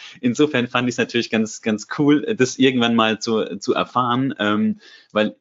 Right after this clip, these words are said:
ich dich jetzt, äh, wir dich jetzt auch nur als, äh, also so vom Jahr irgendwie noch als, äh, ähm, Petrolhead kannten und, äh, Yo-, YouTuber in dem Bereich.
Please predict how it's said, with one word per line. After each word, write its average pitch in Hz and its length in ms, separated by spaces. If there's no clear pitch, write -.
ich - 140
dich 131 160
jetzt, - 260
äh, 110 180
wir 123 120
dich 123 100
jetzt 123 180
auch 113 140
nur 117 220
als, 98 360
äh, 98 540
also 90 180
so 85 120
vom 85 220
Jahr 85 160
irgendwie 101 180
noch 101 140
als, 90 320
äh, 90 240
ähm, 92 400
Petrolhead 117 500
kannten 120 400
und, 107 400
äh, 101 160
Yo-, 113 300
YouTuber 120 380
in 107 80
dem 98 120
Bereich. 95 480